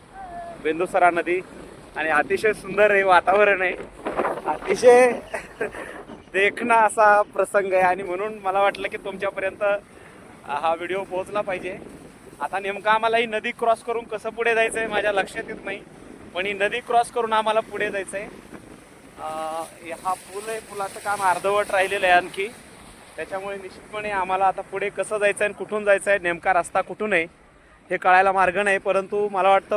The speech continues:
पाण्यातून वाट काढत आम्हाला पुढे जायचं आहे. अ, तुम्हाला कॅमेरा फ्लिप करून दाखवतो. खूप कठीण प्रसंग आहे.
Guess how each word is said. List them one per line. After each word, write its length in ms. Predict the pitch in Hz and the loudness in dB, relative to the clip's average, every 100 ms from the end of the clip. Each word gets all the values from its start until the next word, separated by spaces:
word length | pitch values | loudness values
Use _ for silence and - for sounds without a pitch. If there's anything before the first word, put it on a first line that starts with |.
| 202 | -2
पाण्यातून 560 | 202 202 208 214 233 226 - _ _ _ - | 0 2 0 -2 -6 -8 -12 _ _ _ 0
वाट 220 | 170 208 - | 2 2 4
काढत 280 | 226 220 220 | 4 4 2
आम्हाला 240 | 196 208 | 2 2
पुढे 300 | 185 196 214 | 0 0 2
जायचं 260 | 202 196 196 | 2 0 -2
आहे. 280 | 220 240 - | -4 -8 -2
अ, 140 | 160 160 | -2 -2
तुम्हाला 320 | 180 185 202 | 0 2 0
कॅमेरा 500 | 175 - 175 180 185 | -2 0 2 2 -2
फ्लिप 220 | 180 175 - | -2 -12 -8
करून 180 | 175 165 | -8 -2
दाखवतो. 360 | 147 - 123 123 - - - - - - - - - - - - - - - - - - - - | -4 -4 -12 -12 -10 -8 -8 -8 -10 -12 -12 -12 -12 -12 -12 -10 -10 -12 -10 -10 -10 -14 -14 0
खूप 300 | - 202 - | 4 6 8
कठीण 520 | 185 165 196 180 214 | 8 8 6 8 6
प्रसंग 420 | 220 190 - 202 190 | 6 4 6 6 8
आहे. 200 | 202 | 6